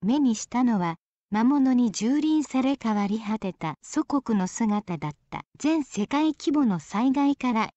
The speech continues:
民を守るためにキラとの交渉に乗り、管理者として聖魔杯の秘密を語り出す真宙。一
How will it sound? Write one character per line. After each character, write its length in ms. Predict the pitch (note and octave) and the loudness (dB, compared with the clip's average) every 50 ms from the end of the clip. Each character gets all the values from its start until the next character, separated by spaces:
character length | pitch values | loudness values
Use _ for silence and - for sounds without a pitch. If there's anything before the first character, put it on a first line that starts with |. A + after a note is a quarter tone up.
| - A3 C#4 | -4 0 2
民 240 | C#4+ C#4+ B3+ A#3+ A3 | 4 4 4 4 4
を 80 | G3+ | 2
守 320 | F3+ F3 E3+ F3+ G#3 B3 B3+ | 2 2 2 2 2 2 2
る 120 | A#3+ A3+ | 0 -2
た 160 | - - G3 | -2 -2 0
め 160 | F#3 F#3 F3+ F3 | 0 0 0 0
に 200 | E3 E3 - _ - | -2 -2 -4 _ -10
キ 160 | - - D4 | -6 -4 -2
ラ 160 | D4 C#4+ C#4 | 0 0 -2
と 140 | - A3 G#3 | -2 -2 -2
の 120 | F#3 F3+ | -2 -2
交 300 | D3+ - - G3 A#3 B3+ | -4 -4 -2 -2 -2 -2
渉 240 | - - B3 A#3+ A#3+ | -2 0 0 2 2
に 140 | A#3 A3+ A3+ | 4 4 4
乗 160 | G#3+ F#3 F3+ | 2 2 0
り、 200 | F3 E3+ D#3 - _ _ _ _ _ _ - | -2 -2 -6 -6 _ _ _ _ _ _ -6
管 260 | - G#3 C4 C#4 C#4+ C4+ | -2 0 2 4 4 2
理 120 | D4 C#4 | 2 0
者 180 | - - G#3 - | -2 -4 -6 -6
と 140 | - F#3+ | -6 -10
し 160 | F3 - - - | -10 -10 -12 -10
て 200 | - D#3+ - _ | -8 -8 -8 _
聖 360 | _ - - A3 B3 C4+ D4 C#4+ | _ -8 -2 2 2 4 4 4
魔 100 | C#4+ C#4+ | 2 0
杯 260 | C4 B3+ C#4 D4 C4 | 0 0 2 2 2
の 120 | A3 F#3 | 2 0
秘 220 | D#3+ - - E3+ F3 | -2 -4 -4 -2 -2
密 360 | F#3+ G3+ - - - - B3+ | -2 -2 -4 -6 -4 -2 -2
を 80 | B3+ | -2
語 320 | - - A3 G3+ - G3+ A#3 | -2 -4 -6 -4 -2 0 2
り 160 | B3 C4+ C4 | 2 2 2
出 120 | C4+ C#4 | 0 -2
す 180 | C4+ - - A#3+ | -4 0 2 2
真 160 | A#3+ B3+ B3+ | 2 2 0
宙。 320 | B3+ - A#3+ F#3+ F#3 E3+ - _ - | -2 -2 -2 0 -2 -2 -4 _ -6
一 160 | F#3+ F#3+ - | -6 -6 -6